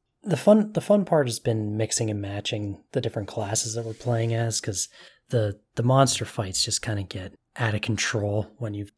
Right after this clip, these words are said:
got everyone using a different style. Like, Mark's using this giant fucking cannon,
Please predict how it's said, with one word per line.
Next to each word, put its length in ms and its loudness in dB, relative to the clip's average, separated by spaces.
got 220 0
everyone 380 -2
using 320 0
a 60 -2
different 320 -4
style. 480 0
Like, 180 -2
Mark's 300 0
using 240 0
this 140 -2
giant 380 -2
fucking 480 -6
cannon, 680 2